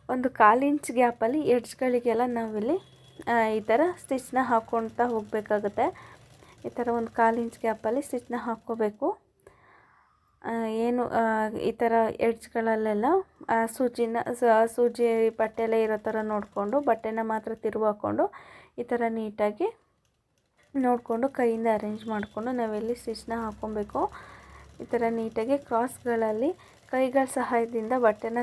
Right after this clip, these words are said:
ತಿರುವು ಹಾಕೋತಾ ನಾವಿಲ್ಲಿ ಸ್ಟಿಚ್ನ ಹಾಕ್ಕೊಬೇಕು. ಅಕಸ್ಮಾತ್ ಏನಾದ್ರು ಬಿಗಿನರ್ಸ್ ಆಗಿದ್ರೆ ನೀವು ಗುಂಡ್ ಪಿನ್ನ ಹಾಕ್ಕೊಳ್ಳಿ. ಗುಂಡ್ ಪಿನ್ ಹಾಕ್ಕೊಂಡು ನೀಟಾಗಿ ನಾ-, ಸ್ಟಿಚ್ನ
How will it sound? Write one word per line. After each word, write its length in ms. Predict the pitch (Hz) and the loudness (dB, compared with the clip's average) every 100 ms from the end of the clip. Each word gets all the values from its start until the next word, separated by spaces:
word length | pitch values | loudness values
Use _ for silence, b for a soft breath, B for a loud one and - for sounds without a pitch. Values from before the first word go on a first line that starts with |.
| 240 | 0
ತಿರುವು 280 | 233 226 233 | -2 0 -4
ಹಾಕೋತಾ 480 | 220 - 208 208 302 392 _ - - | -6 -6 -6 -2 -2 -2 _ -10 -4
ನಾವಿಲ್ಲಿ 400 | 233 214 226 302 | -2 -2 -4 -4
ಸ್ಟಿಚ್ನ 380 | - 247 - 240 | -6 -10 -4 -2
ಹಾಕ್ಕೊಬೇಕು. 640 | 226 220 214 208 208 320 294 | -2 -4 -6 -6 -4 -2 -2
ಅಕಸ್ಮಾತ್ 440 | 247 - 233 226 | -4 -10 -10 -6
ಏನಾದ್ರು 280 | 220 214 214 | -4 -4 -4
ಬಿಗಿನರ್ಸ್ 540 | 214 214 214 214 - | -6 -8 -10 -10 -6
ಆಗಿದ್ರೆ 380 | 214 208 208 349 - B B B B - | -6 -4 0 0 0 B B B B -8
ನೀವು 240 | 240 233 247 240 208 202 202 | -2 2 4 4 4 0 -2
ಗುಂಡ್ 200 | 247 240 | -6 -4
ಪಿನ್ನ 240 | 254 240 226 | -2 0 -2
ಹಾಕ್ಕೊಳ್ಳಿ. 540 | 233 214 208 214 247 392 392 233 | -2 -6 -6 -4 -4 -4 -8 -12
ಗುಂಡ್ 220 | 247 240 | -10 -4
ಪಿನ್ 200 | 240 240 | -2 -2
ಹಾಕ್ಕೊಂಡು 360 | 233 - 220 277 | -6 -6 -2 0
ನೀಟಾಗಿ 580 | 302 226 214 214 220 466 - B B B - - | 0 0 -4 -6 -4 -6 -6 B B B -14 -4
ನಾ-, 220 | 233 220 208 208 214 | -2 0 2 0 -2
ಸ್ಟಿಚ್ನ 380 | - 240 - | -2 -2 -2